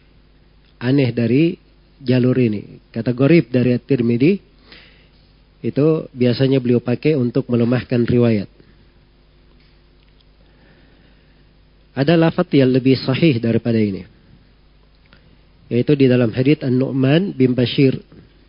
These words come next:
Riwayat Abu Daud. Riwayat Abu Daud. Lafadznya,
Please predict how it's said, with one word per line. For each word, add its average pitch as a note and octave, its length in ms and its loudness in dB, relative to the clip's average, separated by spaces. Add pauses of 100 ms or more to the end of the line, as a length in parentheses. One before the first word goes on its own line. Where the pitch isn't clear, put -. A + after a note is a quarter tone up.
(720)
Riwayat C3 480 2
Abu C3 240 2
Daud. C3+ 280 4 (3000)
Riwayat B2+ 560 0
Abu B2 240 0
Daud. A#2+ 260 0 (2250)
Lafadznya, C3+ 720 0